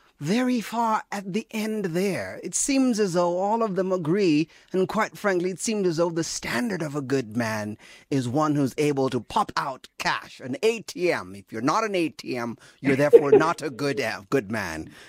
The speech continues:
Where did you miss it? If you're, you're talking about issues of justice. We have men who have, who are just but are used, are seen as deadbeat dads, a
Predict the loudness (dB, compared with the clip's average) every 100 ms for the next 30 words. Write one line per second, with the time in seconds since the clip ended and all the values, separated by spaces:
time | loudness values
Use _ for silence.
0 | -20 -6 -4 0 2 2 2 4 2 4
1 | 0 -2 -8 -6 -4 -2 -2 -2 -2 -2
2 | -2 -4 -2 -2 -2 -2 -2 -4 -4 -4
3 | -4 -8 -12 -8 -2 -2 0 0 0 -4
4 | _ _ _ 0 0 0 -8 _ -4 -2
5 | 0 -2 -2 -8 -8 -6 -6 -6 -6 -6
6 | -4 -2 -2 -6 -12 -8 -4 0 2 2
7 | 2 0 -4 -2 0 -2 -8 -10 -12 -4
8 | -2 0 -4 -8 -10 -10